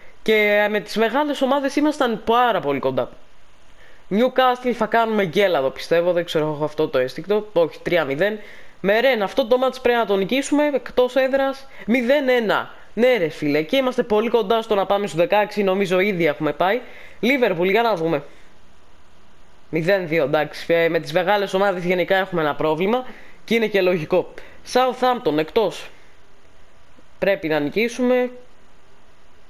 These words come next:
Και το κάνουμε, δύο τρία, τρομερά. Πάρα πολύ καλά, δηλαδή τις ομάδες που είναι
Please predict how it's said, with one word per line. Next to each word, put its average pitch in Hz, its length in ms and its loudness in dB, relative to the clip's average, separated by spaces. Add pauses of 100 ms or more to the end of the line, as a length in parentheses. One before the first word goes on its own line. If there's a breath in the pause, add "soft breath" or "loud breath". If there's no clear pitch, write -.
(400)
Και 214 100 0
το 214 120 0
κάνουμε, 320 480 2
δύο 277 240 2
τρία, 262 300 0
τρομερά. 202 480 0 (520 loud breath)
Πάρα 311 340 4
πολύ 175 220 0
καλά, 170 220 4
δηλαδή 196 360 2
τις - 180 -8
ομάδες 269 420 2
που 226 240 0 (220 loud breath)
είναι 269 420 2